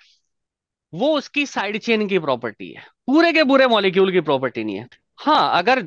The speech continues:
अगर हाइड्रोफोबिक ग्रुप्स हैं, अगर वो आपस में इंटरेक्ट कर रहे हैं, तो आप कहोगे कि वहां पे हाइड्रोफोबिक इंटरेक्शन हो रहा है, ठीक है? और वो हमेशा अट्रैक्टिव होता है, अट्रैक्टिव फोर्स होता है, वीक होता है लेकिन अट्रैक्टिव होता है।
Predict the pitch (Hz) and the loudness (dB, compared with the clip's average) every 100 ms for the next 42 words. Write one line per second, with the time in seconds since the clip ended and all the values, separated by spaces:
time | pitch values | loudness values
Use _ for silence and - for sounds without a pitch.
0 | - 190 240 170 170 226 226 247 262 165 | -4 -2 0 -2 -2 -2 -2 -2 -2 -2
1 | 214 262 - 226 277 - 190 214 233 220 | -2 -2 -4 -4 -4 -6 -6 -4 -2 -2
2 | 226 226 240 226 190 202 - 240 226 196 | -4 -6 -6 -6 -6 -8 -8 -6 -4 -2
3 | 226 302 226 214 - 233 226 269 269 269 | -2 -2 -2 -2 -2 -4 -4 -6 -6 -4
4 | 196 196 240 170 185 202 202 233 254 285 | -4 -4 -4 -4 -6 -8 -8 -6 -4 -4
5 | 294 320 302 269 233 202 _ _ _ _ | -4 -4 -2 -2 -4 -8 _ _ _ _
6 | _ - - 226 254 208 208 220 226 233 | _ -12 -10 -6 -2 -2 -2 -2 -4 -4
7 | 262 240 262 254 302 277 262 233 202 151 | -4 -4 -6 -4 -4 -4 -2 -6 -8 -12
8 | 214 - 285 269 262 247 233 202 160 233 | -10 -6 -2 0 0 -2 -4 -4 -4 -4
9 | 285 254 269 359 359 - - 233 - 302 | -2 -2 -2 -4 -4 -4 -4 -6 -6 -4
10 | 208 131 - | -4 -4 -8